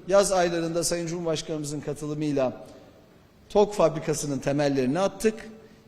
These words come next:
İki bin yirmi iki yılının yirmi dokuz Ekim Cumhuriyet Bayramı'nda ilk tok araçlarının banttan iniş törenine şahitlik ettik.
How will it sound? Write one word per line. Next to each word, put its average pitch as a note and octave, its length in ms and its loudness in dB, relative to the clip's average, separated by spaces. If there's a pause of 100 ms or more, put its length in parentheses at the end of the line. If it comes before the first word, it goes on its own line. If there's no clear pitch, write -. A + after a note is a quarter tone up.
İki G3 240 -4
bin A#3 80 2
yirmi A3 320 4
iki A3+ 200 -2
yılının G3+ 400 0 (580)
yirmi G3+ 340 0
dokuz A3 300 0
Ekim F3 340 0
Cumhuriyet F3+ 580 0
Bayramı'nda D#3 920 4 (720)
ilk A3+ 380 0
tok G3+ 220 2
araçlarının F3 680 2
banttan F3 520 0
iniş F#3 220 -4
törenine E3 380 0
şahitlik D3+ 520 0
ettik. - 260 -12